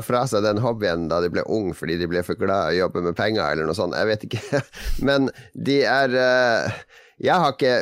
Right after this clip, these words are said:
pitchet til mange norske investorer, men vi må også påpeke her at det er veldig stor forskjell i å finne en publisher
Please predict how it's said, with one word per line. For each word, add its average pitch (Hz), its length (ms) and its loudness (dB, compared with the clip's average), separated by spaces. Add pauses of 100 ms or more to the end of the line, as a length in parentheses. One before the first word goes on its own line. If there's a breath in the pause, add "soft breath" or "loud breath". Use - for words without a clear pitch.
pitchet 113 400 -2
til 104 140 0
mange 107 320 2
norske 92 340 -2
investorer, 85 600 -2
men 117 180 0
vi 131 100 2
må 139 120 2 (100)
også 131 180 -2
påpeke 139 520 -2
her 104 200 0
at 90 80 0
det 107 120 -2
er 107 40 0
veldig 110 160 -2
stor 104 160 -2
forskjell 98 460 -2
i 85 80 2
å 90 80 0
finne 90 300 0 (120)
en 98 160 -2
publisher 95 640 -2